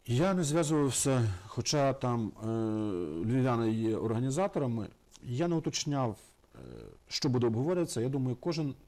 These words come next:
скаже своє. Але це стосується корупції на митниці, е, в першу чергу. Я думаю, буде мати,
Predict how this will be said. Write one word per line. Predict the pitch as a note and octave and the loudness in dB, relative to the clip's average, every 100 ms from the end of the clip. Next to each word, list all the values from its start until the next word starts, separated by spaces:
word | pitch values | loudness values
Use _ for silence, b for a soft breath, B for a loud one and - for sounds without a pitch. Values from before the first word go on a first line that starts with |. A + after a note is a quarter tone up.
| _ _ - | _ _ -10
скаже | - B2 A#2+ A2 - | -6 -2 -2 -2 -4
своє. | - A#2+ A2+ C#2+ - b b b b b | -6 -2 -2 -4 -10 b b b b b
Але | A2 A#2 A#2 A2 | -2 0 2 0
це | - C#4+ D4 - | 0 0 0 -4
стосується | - - - D#3 D3 C3+ B2 A2 | -8 -4 0 2 2 0 -2 -2
корупції | - - C#3 C3 - A#2 A2 - | -2 -2 -2 -2 -4 -2 -2 -2
на | - A2 | -2 0
митниці, | D#3 E3 D3+ C3 - A2+ - - _ _ - _ - | 0 0 -2 -2 -2 -4 -4 -12 _ _ -20 _ -16
е, | B1+ G#1 G#1 G#1 G1+ G#1+ - - | -14 -14 -14 -16 -16 -18 -20 -20
в | - | -12
першу | - A2+ - | -4 -2 -2
чергу. | G#2+ F2+ E2+ G2+ - b b b b b _ - _ _ _ _ _ - - _ _ - | -6 -6 -8 -12 -18 b b b b b _ -20 _ _ _ _ _ -20 -20 _ _ -4
Я | |
думаю, | F3 E3 D3 C3 | 0 2 4 2
буде | A2+ D3 B2+ | 2 2 2
мати, | G#2+ G2+ | 2 -2